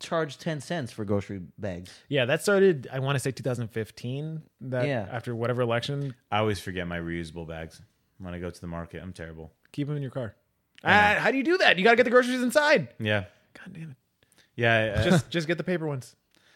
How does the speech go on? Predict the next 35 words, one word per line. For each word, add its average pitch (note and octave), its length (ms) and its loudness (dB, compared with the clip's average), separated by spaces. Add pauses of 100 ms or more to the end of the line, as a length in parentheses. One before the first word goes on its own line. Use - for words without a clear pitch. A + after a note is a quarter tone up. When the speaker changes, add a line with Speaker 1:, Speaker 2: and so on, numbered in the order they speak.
(1200)
Speaker 2:
I B2+ 100 -4
gotta, C#3 220 2 (100)
Speaker 3:
Yeah. B2+ 60 -4
Speaker 2:
I - 20 0
gotta C#3 180 6
also B2+ 300 2
give, A2 280 0
uh, A2 220 -2
the G2+ 160 -8
listeners A2+ 460 -4
and G#2 140 -4
you G#2 120 -4
guys, G2 400 -4
uh, F#2+ 360 -8
a A#2 60 -14
little A#2+ 360 -8
low-key G#2+ 420 -8
fact G#2+ 400 -10
because G#2 480 -10 (300)
I, A#2+ 140 -2
I C#3 120 -2
used C3+ 220 -2
to A#2 40 -6
know G#2+ 140 -4
someone G2+ 280 -8
who G#2+ 100 -8
worked G#2+ 300 -8
at G2+ 100 -10
Trader A2+ 220 -8
Joe's. D3 340 -8 (680)
If - 160 -14
you D#3 120 -4
tell D3+ 420 -2 (440)
the - 80 -14
clerk, - 440 -6